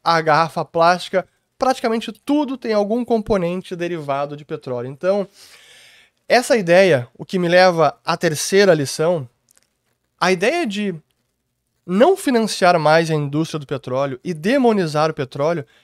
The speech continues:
é algo tão juvenil, contraproducente e perigoso, porque a vida moderna depende disso.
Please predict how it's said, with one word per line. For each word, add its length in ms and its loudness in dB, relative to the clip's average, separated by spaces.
é 120 0
algo 260 2
tão 300 -4
juvenil, 1000 -2
contraproducente 1200 -2
e 100 -4
perigoso, 920 -2
porque 260 0
a 80 6
vida 240 -2
moderna 460 0
depende 560 -6
disso. 420 -10